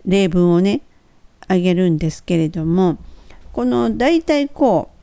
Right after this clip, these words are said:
こんな時に使うよって的なのが、こう、三つのパターンがあるんでね。まずはね、一つ目でね、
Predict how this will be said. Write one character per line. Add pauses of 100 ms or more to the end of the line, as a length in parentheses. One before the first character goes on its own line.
(400)
こ
ん
な
時
に
使
う
よ
っ
て
的
な
の
が、
こ
う、
三
つ
の
パ
タ
ー
ン
が
あ
る
ん
で
ね。 (240)
ま
ず
は
ね、 (960)
一
つ
目
で
ね、